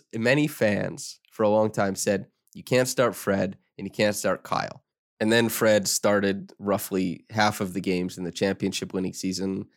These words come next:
He played one of the largest roles in the, you know, especially the finals, right? And the back end of that Bucks series. And, uh, he started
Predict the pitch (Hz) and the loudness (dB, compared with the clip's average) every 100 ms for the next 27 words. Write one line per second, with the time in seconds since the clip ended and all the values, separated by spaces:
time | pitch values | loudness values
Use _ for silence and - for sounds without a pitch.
0 | _ _ _ 104 98 - - 110 95 92 | _ _ _ 0 0 -2 0 2 2 0
1 | 87 101 98 92 92 104 101 98 - 98 | -2 -2 -2 -2 0 2 2 -4 -4 -2
2 | 95 92 - - 95 95 95 92 90 - | 0 0 -4 -4 -4 -4 -6 -6 -6 -12
3 | _ _ _ - 90 82 - 127 143 104 | _ _ _ -6 -2 -2 0 2 2 -2
4 | 92 - 107 101 101 95 95 98 - 98 | -2 2 4 2 -2 -6 -2 -2 0 -2
5 | 95 101 95 95 95 95 - 87 92 104 | -2 0 0 0 -4 -4 -4 -4 -2 -2
6 | - 98 95 95 - - _ _ _ _ | -2 -4 -4 -4 -8 -14 _ _ _ _
7 | - 104 101 101 98 95 104 110 - 127 | 0 4 4 4 2 2 2 2 4 4
8 | 117 113 92 | 6 2 0